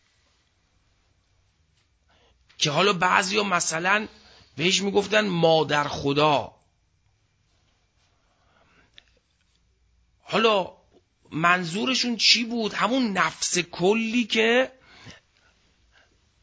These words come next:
جان این عالمه و چون پرورش دهنده است، لذا اسم مادر بهش می‌دادن و او رو به صورت یه زن تصویر می‌کردن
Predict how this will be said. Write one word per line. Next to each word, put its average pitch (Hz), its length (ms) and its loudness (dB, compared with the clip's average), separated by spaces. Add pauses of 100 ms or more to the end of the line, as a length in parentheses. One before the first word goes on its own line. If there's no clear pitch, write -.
(140)
جان 180 480 8
این 175 240 4
عالمه 120 720 2 (920)
و 160 100 -4
چون 214 600 -2 (380)
پرورش 175 720 0
دهنده 165 480 -2
است، 214 300 0
لذا 185 300 0
اسم 220 280 0
مادر 185 680 4
بهش 156 360 -4
می‌دادن 123 600 -2 (1400)
و 147 60 2
او 233 180 4
رو 254 80 4
به 226 80 0
صورت 220 260 -2
یه 254 220 0
زن 220 480 2
تصویر 156 580 -4
می‌کردن 120 760 -4